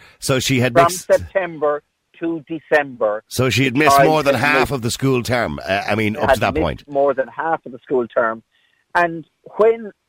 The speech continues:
Speaker 2: all of that engagement failed, uh, the family ended up in court. The mother was fined two hundred euro. The father was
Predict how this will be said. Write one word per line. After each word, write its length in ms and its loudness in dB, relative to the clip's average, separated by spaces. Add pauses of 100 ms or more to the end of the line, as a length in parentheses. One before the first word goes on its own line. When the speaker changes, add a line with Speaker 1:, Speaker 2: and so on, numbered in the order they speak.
(160)
Speaker 2:
all 300 6
of 80 -10
that 180 -8
engagement 680 -10
failed, 380 -2 (440)
uh, 260 -2 (140)
the 160 -6
family 600 -2 (120)
ended 300 -8
up 180 -4
in 120 -18
court. 420 -4 (420)
The 80 -6
mother 300 2
was 220 -10
fined 340 -8 (160)
two 180 -6
hundred 380 -6
euro. 400 4 (260)
The 100 -2
father 380 4
was 140 -6